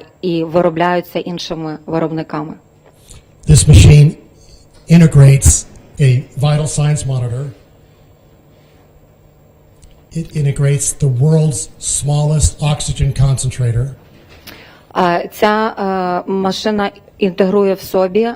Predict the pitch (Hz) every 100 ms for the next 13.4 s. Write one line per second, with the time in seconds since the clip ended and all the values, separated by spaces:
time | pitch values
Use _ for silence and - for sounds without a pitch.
0 | - 175 170 165 165 160 170 - - -
1 | - - 165 160 196 202 196 190 - -
2 | _ 190 190 196 196 190 190 185 - -
3 | 165 160 160 185 185 - 185 170 - -
4 | 165 165 165 160 - - - 160 190 190
5 | 180 180 180 - 180 - 214 226 254 -
6 | - - - - 180 - 214 208 - 190
7 | - 214 - - 196 180 190 180 196 190
8 | 196 196 - 202 185 175 156 - - _
9 | - - - 143 - 143 135 135 135 117
10 | - - - - - - 143 - 147 156
11 | 143 156 151 - 151 143 - 127 - 113
12 | 107 110 _ _ - - 123 139 139 143
13 | 135 139 131 135